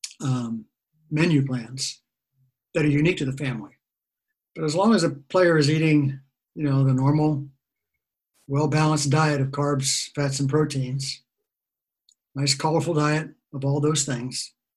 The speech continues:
and eat what they need and what they want, um, you don't really have to make much in the way of any changes. And one thing you find is, 'cause, 'cause what you find is that, is that during that month of Ramadan, um, the average weight loss,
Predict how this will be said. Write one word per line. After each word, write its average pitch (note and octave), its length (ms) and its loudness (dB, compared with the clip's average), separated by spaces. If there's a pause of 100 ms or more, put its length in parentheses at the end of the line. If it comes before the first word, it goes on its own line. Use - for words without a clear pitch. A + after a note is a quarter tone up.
(380)
and C3 100 -2
eat C#3+ 140 2
what E3 140 -4
they F3 120 0
need E3 300 2
and C3 100 0
what C#3 140 -2
they E3+ 80 -2
want, C#3 400 2 (1500)
um, C3 440 -4 (300)
you F3 80 -8
don't F3 140 -4
really F3+ 140 4
have E3 80 0
to D#3+ 60 0
make D#3 240 2
much D#3 200 0
in E3 80 0
the D3 60 4
way D3 120 4
of C#3+ 60 2
any F3+ 160 0
changes. - 640 -6 (720)
And C#3+ 100 -4
one G3+ 80 -4
thing G#3+ 140 4
you E3+ 80 2
find F3 360 2
is, C3 240 2 (200)
'cause, E3+ 160 4 (140)
'cause F3 220 4
what F#3 140 4
you - 60 -6
find A3+ 320 4
is C#3 160 4
that, C#3+ 180 2 (720)
is E3 180 -2
that C#3+ 140 4
during F3+ 280 6
that E3 140 4
month D#3+ 220 2
of C#3+ 80 0
Ramadan, C3 600 4 (880)
um, C3+ 460 0 (180)
the D3+ 140 2
average F3+ 280 4
weight F3 240 6
loss, C3+ 540 -2